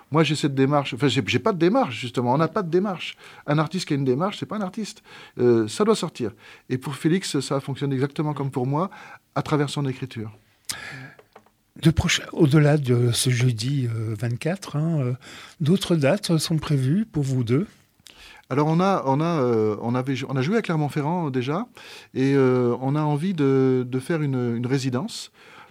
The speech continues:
Speaker 1: Peut-être, euh, au théâtre de Die, si, euh, s'il y avait cette possibilité, on serait bien content, pour mettre un peu au point, euh, de façon un peu plus professionnelle,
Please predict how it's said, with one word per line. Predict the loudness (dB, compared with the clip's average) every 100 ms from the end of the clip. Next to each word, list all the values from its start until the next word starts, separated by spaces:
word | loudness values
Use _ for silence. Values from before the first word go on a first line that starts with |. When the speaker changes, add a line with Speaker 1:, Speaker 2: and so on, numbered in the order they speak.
| -6
Speaker 1:
Peut-être, | -2 0 6
euh, | 6 8 4
au | 4
théâtre | 2 0 2 2 2
de | 2
Die, | -2 -4 -6
si, | -8 -4 0
euh, | 2 2 0 -2 -4
s'il | -6 -6 -2
y | -2
avait | -2 -4
cette | -6
possibilité, | -8 -10 -8 -10 -6 -6
on | -6
serait | -8
bien | -8
content, | -8 -8 -8 -10 -16 -20 -2
pour | 2
mettre | 4 4 0
un |
peu | 2
au | 0 0
point, | 0 0 0 -4 -14 -2
euh, | 0 2
de | 0
façon | -4 -4
un | -4
peu | -4
plus | -6
professionnelle, | -4 -2 -2 0 0 -2